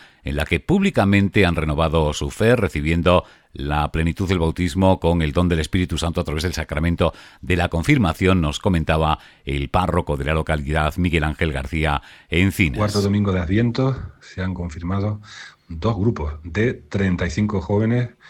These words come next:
Speaker 2: de la parroquia de San Pedro Apóstol, que han finalizado su iniciación cristiana.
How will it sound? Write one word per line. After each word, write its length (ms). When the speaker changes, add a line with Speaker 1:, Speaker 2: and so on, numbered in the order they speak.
Speaker 2:
de 100
la 80
parroquia 280
de 60
San 140
Pedro 200
Apóstol, 300
que 60
han 60
finalizado 600
su 220
iniciación 480
cristiana. 580